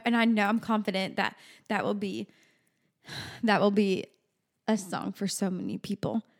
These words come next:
because it's just like, I'm not the only person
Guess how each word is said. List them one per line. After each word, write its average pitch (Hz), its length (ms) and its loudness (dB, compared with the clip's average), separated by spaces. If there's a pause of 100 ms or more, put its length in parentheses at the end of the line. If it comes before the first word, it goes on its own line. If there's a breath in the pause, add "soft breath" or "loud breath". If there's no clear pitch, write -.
(160)
because 196 320 0
it's 190 240 -4
just - 320 -10
like, - 280 -10 (2500)
I'm 220 320 8
not 190 340 2
the 208 140 4
only 175 240 2
person 165 560 -4